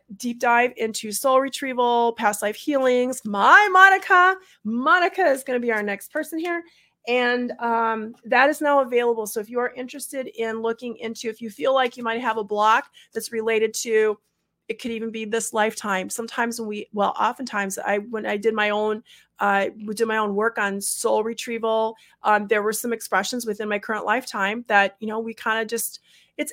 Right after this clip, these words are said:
energy, right? It's energy. So we're just, we're bringing, we're calling it back in and we're just integrating it. We're just, uh,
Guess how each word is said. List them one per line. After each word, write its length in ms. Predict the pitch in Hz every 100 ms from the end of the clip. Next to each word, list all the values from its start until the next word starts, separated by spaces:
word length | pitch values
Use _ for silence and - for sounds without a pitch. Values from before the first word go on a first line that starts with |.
| -
energy, 420 | 302 330 269 214
right? 340 | 185 208 254 285
It's 160 | 233 -
energy. 320 | 247 262 240
So 160 | 208 240
we're 140 | 220
just, 320 | 214 254 262 -
we're 120 | 226
bringing, 360 | 226 240 240 240
we're 80 | 220
calling 440 | - 247 240 254
it 100 | 254
back 280 | 247 226 226
in 200 | 220 220
and 120 | 208
we're 100 | 196
just 200 | 190 196 -
integrating 600 | 233 240 240 233 226 220
it. 140 | 220
We're 100 | 202
just, 320 | 196 196 - - - _ -
uh, 340 | 208 208 190